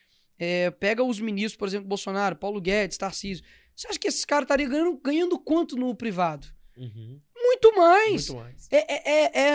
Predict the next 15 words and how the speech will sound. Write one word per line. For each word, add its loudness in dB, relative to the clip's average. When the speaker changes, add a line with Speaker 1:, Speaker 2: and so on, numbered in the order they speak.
Speaker 1:
é, 0
é 0
penoso 2
pra 2
alguém 0
desse, -6
desse, -4
Speaker 2:
É. -6
Speaker 1:
desse -2
quilate 0
ter -6
que -8
trabalhar 2
em -4
política. -8